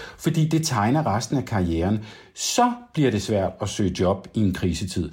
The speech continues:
Fordi den tænkning skal vi lidt væk fra. Jeg tror, de første jobs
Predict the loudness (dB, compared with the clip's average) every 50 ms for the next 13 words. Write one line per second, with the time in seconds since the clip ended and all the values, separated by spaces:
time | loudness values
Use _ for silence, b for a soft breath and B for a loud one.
0 | B B B B B -6 -6 0 0 0 0 0 -4 -12 _ _ _ _ 2 4
1 | 4 2 2 2 4 4 4 4 4 4 4 4 2 2 0 0 0 2 2 2
2 | 2 2 2 2 2 2 2 -2 -4 -2 0 0 0 -2 B B B B B B
3 | B B B -2 0 0 0 2 2 2 2 2 -2 -6 -14 -20 _ _ _ _
4 | 4 4 4 4 0 -6 -14 -6 -2 0 0 0 0 -2 -4 -2 0 0 0 0
5 | -2 -4 -8 -10 -12 -14